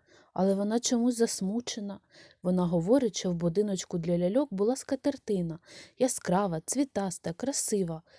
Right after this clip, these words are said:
але з часом фарби на скатертині вицвіли, вона стала некрасивою. Усі ляльки хочуть отримати нову скатертину.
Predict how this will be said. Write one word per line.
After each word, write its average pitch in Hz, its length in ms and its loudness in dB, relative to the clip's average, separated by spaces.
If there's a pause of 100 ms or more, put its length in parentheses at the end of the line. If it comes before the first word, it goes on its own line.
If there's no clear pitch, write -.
(120)
але 233 220 2
з - 60 -6
часом 240 460 -2
фарби 240 400 -2
на 180 120 0
скатертині 233 680 -2
вицвіли, 180 640 -2 (380)
вона 202 240 0
стала 202 320 4
некрасивою. 180 960 -4 (320)
Усі 208 320 2
ляльки 233 340 4
хочуть - 420 -2
отримати 240 540 2
нову 277 280 4
скатертину. 190 840 -4